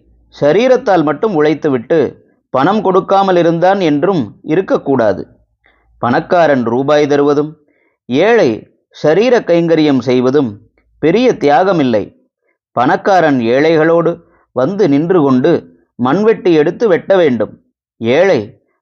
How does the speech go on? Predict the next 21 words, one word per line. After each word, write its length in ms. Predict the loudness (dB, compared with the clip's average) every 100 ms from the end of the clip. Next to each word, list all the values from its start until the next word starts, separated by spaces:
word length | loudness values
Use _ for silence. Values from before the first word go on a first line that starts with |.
| _
தன் 180 | -2 -2
கூழுக்கு 560 | -2 -2 0 -2 0 -2 -2 _ _ _
ஒரு 240 | -2 2 2
மிளகாய் 440 | 2 2 2 2 2
வாங்கிக் 380 | 0 -2 -2
கொள்வதற்கு 520 | 0 0 0 0 -2 -2
பதிலாக 520 | 0 2 0 0 -4 _ _ _ _
காலனா 440 | 0 2 2 0 -2
டொனேஷன் 540 | 0 0 0 -2 -4 -2
கொடுக்க 280 | -4 -2 -2
வேண்டும். 340 | -2 -4 -10 -14 _ _ _ _ _
அதுதான் 520 | -4 0 2 2 0 -2
பெருசு. 380 | -2 -2 -4 -8 -12 _ _ _ _ _ -8
சோஷியல் 580 | 0 0 2 0 0 0
சர்வீஸ் 400 | 0 0 0 -2
பண்ணும்போதே 680 | 0 0 2 0 0 0 0 -6 _ _ _
பண்ணுகிறவர்கள் 760 | -4 0 2 2 2 2 2 0
மனசில் 500 | -2 -4 -2 -4 -6 -8 _ _ _ _
உயர்ந்து 460 | -2 2 2 2 2
வளர 240 | 2 2 2
வேண்டுமானால் 680 | 0 0 -2 -2 -2 -2